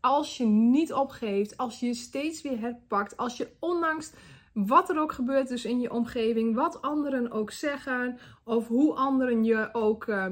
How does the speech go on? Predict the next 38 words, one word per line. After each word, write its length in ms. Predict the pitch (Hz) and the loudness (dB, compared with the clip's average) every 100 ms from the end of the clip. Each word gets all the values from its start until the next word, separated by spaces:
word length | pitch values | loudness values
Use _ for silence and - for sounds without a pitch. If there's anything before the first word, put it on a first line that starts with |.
| 196 _ | -6 _
ja, 240 | 233 196 | -4 -4
eigenlijk 400 | 160 214 208 196 - - | -2 -6 -4 -6 -8 -2
bij 280 | 208 254 | 0 2
hen 320 | 254 247 277 - _ | 0 -2 -4 -8 _
proberen 420 | - 233 240 240 | -2 0 2 0
te 80 | 240 | -2
houden 440 | 220 220 226 220 202 | -4 -4 -2 -2 -2
door 120 | 208 | -4
te 60 | |
zeggen, 240 | 208 208 233 | -6 -10 -10
"Ah, 180 | 240 220 | -8 -6
doe 100 | 214 | -6
niet 100 | 208 | -6
zo 80 | |
ongezellig, 500 | - 190 - 214 208 | -12 -12 -10 -10 -8
neem 220 | 202 196 - | -6 -6 -4
ook 240 | 247 302 | -2 -2
wat." 400 | 285 247 330 - - - - - | 0 0 0 -2 -12 -20 -20 -6
Dat 220 | 208 202 | -4 -2
je 200 | 202 - | -4 -6
toch 400 | - 302 320 - - - - - - - - - | -2 -2 -2 -10 -20 -20 -20 -20 -20 -20 -20 -16
steeds 600 | - - 285 330 320 - | -14 -8 -2 0 -2 -4
keer 260 | 269 277 | -4 -2
op 100 | 277 | -2
keer 300 | - 262 240 | -4 0 2
weer 140 | 208 185 | 2 0
zorgt 480 | 202 214 330 - - - - - - - | 0 0 0 -4 -16 -16 -16 -16 -16 -8
dat 180 | 214 208 | -6 -4
je 60 | - | 0
in 140 | 220 | 2
die 120 | 208 | 2
trein 360 | - 196 220 220 | 0 -2 -2 -2
komt 340 | 226 196 196 | -2 -2 -4
die 140 | 208 190 | -6 -8
tjuk, 400 | - - - - | -10 -16 -18 -18
tjuk, 380 | - - - - | -16 -16 -16 -16
tjuk 460 | - - - 208 175 | -16 -16 -8 -8 0
doorgaat. 720 | 233 302 349 - 165 151 185 | 4 6 6 2 -6 -8 -12